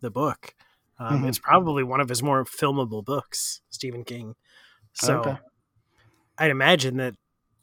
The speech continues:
Speaker 1: the remake would hold up as well, especially if it was the same thing. But like you said, if there's nothing new,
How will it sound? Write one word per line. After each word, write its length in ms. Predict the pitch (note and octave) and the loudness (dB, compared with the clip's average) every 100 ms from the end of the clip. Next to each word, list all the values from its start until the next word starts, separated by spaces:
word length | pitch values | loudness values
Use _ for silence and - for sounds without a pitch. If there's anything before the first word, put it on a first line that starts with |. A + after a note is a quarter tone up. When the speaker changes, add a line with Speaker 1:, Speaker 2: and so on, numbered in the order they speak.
| _ _ _ | _ _ _
Speaker 1:
the 100 | D3 | 4
remake 400 | C#3+ D3 C#3 - | 4 4 2 0
would 120 | C3+ | -4
hold 200 | C#3 C#3+ | 0 0
up 160 | C3+ C#3 | 0 0
as 140 | A2+ | -2
well, 400 | D3 D3 C#3 B2+ | 2 2 2 0
especially 580 | - C#3 C#3 C3 C#3+ C3+ | -4 -4 -2 0 0 0
if 140 | B2+ | -2
it 60 | C#3 | -6
was 220 | A#2+ A#2+ | -6 -8
the 80 | A2 | -4
same 260 | - B2 A#2+ | -4 -4 0
thing. 260 | E3+ D3 | 2 2
But 200 | C3+ B2+ | 0 -2
like 280 | D#3 D3 - | -2 -4 -4
you 80 | C3+ | -2
said, 380 | - F#3 E3 D#3+ | 2 2 2 -2
if 260 | F3+ E3+ | -2 2
there's 220 | D#3 D3 | 2 4
nothing 560 | F3 F#3+ G3 E3 D3 C#3 | 2 2 2 4 2 4
new, 580 | D3+ D3+ B2+ A#2 B2 | 4 4 2 -2 -6